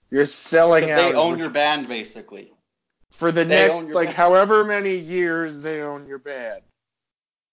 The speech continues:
Speaker 2: So, it was funny that, um, with Thirty Seconds to Mars, they had, like, a deal with their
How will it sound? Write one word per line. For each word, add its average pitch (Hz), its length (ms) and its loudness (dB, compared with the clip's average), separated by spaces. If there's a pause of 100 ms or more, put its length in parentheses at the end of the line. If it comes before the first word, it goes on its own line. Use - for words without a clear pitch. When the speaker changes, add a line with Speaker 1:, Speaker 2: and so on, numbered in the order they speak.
(300)
Speaker 2:
So, 135 580 -10
it 131 180 -10
was 127 200 -14
funny 135 320 -8
that, 117 420 -6
um, 107 380 -8 (260)
with 117 180 -18
Thirty 147 200 -4
Seconds 143 340 -6
to 127 60 -16
Mars, 127 320 -2
they 117 120 -4
had, 117 260 -6
like, 113 360 -6
a 98 60 -12 (140)
deal 117 440 -2
with 104 180 -10
their 101 360 -8